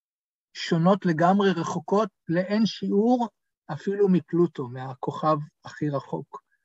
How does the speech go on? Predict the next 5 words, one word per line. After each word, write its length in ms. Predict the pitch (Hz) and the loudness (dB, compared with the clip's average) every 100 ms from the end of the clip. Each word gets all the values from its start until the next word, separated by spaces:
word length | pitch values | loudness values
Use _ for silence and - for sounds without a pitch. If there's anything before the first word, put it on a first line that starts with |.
| - | -6
הגוף 300 | 147 165 160 | -2 0 -2
הכי 180 | 151 170 | -4 -2
רחוק 380 | 147 - 151 - | -2 0 -2 -2
שאנחנו, 580 | 147 135 - 139 135 131 _ _ _ _ | -4 -4 -6 -4 -4 -6 _ _ _ _
אה, 420 | 147 143 135 143 | -4 -2 0 -2